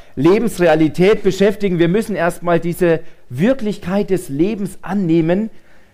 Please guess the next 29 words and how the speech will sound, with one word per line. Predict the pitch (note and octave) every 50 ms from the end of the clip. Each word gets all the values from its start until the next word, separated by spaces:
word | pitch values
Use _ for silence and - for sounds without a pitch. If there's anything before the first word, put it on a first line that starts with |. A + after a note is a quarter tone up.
| _ _ _
Es | C#3+ C#3+ C#3 - -
kommt | - D3+ D#3+ E3+ F3 F3 -
in | C#3+ C#3+
unserem | - C#3 C#3+ - D3 C3+ B2
Leben | A#2 B2+ C3+ C#3 B2+ B2+ -
immer | - D#3 D3+ D#3+ D#3+ D3+ B2+ A2+
wieder | C3 C3+ B2+ C3 C3 - -
zu | - - C3
Scherben. | A#2 - - - A2 G#2+ G2 G2 F#2+ F#2 F#2 - - _ _ _ - _ _
Aber | - C3+ C3+ C#3+ C#3 - - - - - - -
ihr | - C#3 - -
ahnt | C3 D3+ E3+ G3 F#3+
es | F#3+ D#3+ -
schon, | - E3+ F#3+ F#3+ F#3+ - -
Mosaik, | D3 D#3 F3 F3 - D#3+ D3 - D#3+ F3 G#3+ G3 - - -
das | D#3+ D3+ D3+
bedeutet, | - D#3 C3 A#2 D3 D3 D3+ D#3+ - E3+ D#3 -
da | D3+ C3+
kommt | B2+ - - - E3+ F#3 E3+ - - C#3+
was | C#3 B2 - - - -
noch. | A2+ B2 B2+ A2+ - -
Da | - - B2+ A#2
kommt, | - - - E3 D#3 - -
das | C#3 C3 E3
ist | F3 E3+
noch | E3+ D#3
nicht | D#3 D#3 - - - -
das | D3 C3+
Ende. | - - E3 F#3+ G#3+ F3+ B2+ -